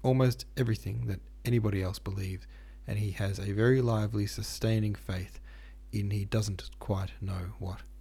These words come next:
"I don't see why you should make fun of me," said Philip. "I really want to know." "My dear friend, I'm not making fun of you. I've arrived at that definition after years of great labour and the most anxious, nerve-wracking study."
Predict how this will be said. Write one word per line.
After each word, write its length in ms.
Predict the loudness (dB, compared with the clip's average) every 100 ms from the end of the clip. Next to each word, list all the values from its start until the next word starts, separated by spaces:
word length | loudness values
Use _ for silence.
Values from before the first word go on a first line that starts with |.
| -16 -16 -16 -16 -16 -16 -6 2
"I 60 |
don't 140 | 2 8
see 140 | 10
why 200 | 12 10
you 120 | 8
should 140 | 6 4
make 180 | 2
fun 200 | 2 0
of 120 | 2 2
me," 240 | 2 0
said 180 | -4 -8
Philip. 320 | -6 -6 -2
"I 100 | -2
really 320 | 0 2 0
want 220 | 0 -2
to 80 | 0
know." 240 | 2 2 0 -8 -18 -18 -18 -18 -18 -18 -18 -18 2
"My 80 | 6
dear 160 | 10 10
friend, 360 | 10 8 8
I'm 180 | 8 8
not 180 | 6 4
making 280 | 2 0 -2
fun 180 | -2
of 100 | 0
you. 140 | 0 2
I've 160 | 4
arrived 420 | 4 8 8 8 6
at 80 |
that 160 | 2 2
definition 480 | 2 2 0 2 0
after 220 | 2 0
years 340 | 4 8 8
of 140 | 6 2
great 240 | 2 2
labour 340 | 0 2 2 2
and 160 | 2
the 60 | 4
most 300 | 4 2 -2
anxious, 380 | 0 0 0 -2
nerve-wracking 640 | 0 0 -2 -4 -4 -6
study." 440 | -6 0 2 2